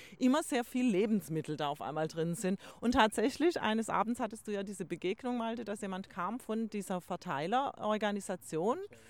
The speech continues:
von Foodsharing, genau, und gesagt hat, äh, seit Wochen schon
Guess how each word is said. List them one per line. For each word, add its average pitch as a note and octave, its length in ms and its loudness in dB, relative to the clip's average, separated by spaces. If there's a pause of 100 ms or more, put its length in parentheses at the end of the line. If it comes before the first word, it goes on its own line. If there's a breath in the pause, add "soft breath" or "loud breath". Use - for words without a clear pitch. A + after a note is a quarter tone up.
(200 loud breath)
von G#3 120 2
Foodsharing, A#3 640 2 (420 loud breath)
genau, G#3 360 6
und B3+ 140 4
gesagt A#3 460 0
hat, - 200 2 (280 loud breath)
äh, A3 200 8
seit A3 480 2
Wochen C4 360 2
schon D#4+ 220 -2